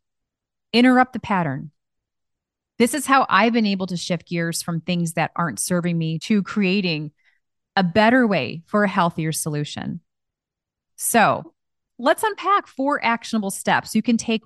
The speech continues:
right now to start building unshakable confidence. Number one, keep the promises you make to yourself. Ugh,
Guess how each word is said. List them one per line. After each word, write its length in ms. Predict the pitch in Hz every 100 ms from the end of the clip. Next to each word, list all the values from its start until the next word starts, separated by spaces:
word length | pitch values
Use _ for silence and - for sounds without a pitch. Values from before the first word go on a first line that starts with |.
| _
right 400 | 175 185 220 -
now 480 | 214 202 175 143 - _ _ _ _ _ _ _ -
to 100 | 254
start 500 | - 262 247 - -
building 500 | 220 277 240 208 180
unshakable 600 | 196 185 - 196 190 185
confidence. 720 | - 170 160 - - - - - _ _ _ _ _ _
Number 520 | 202 214 247 277 311
one, 540 | 277 247 190 151 123 - _ _ _ _ _ _ _ _ _ _ _ _ -
keep 480 | - 262 285 311 _
the 80 | 269
promises 800 | 262 - 208 214 220 - 226 202
you 120 | 214
make 320 | 185 175 170 -
to 120 | 196
yourself. 760 | 165 151 - 131 95 - _ _ _ _ _ _ _ _ _ _ _ _ _ _ _ _ _
Ugh, 320 | - 226 220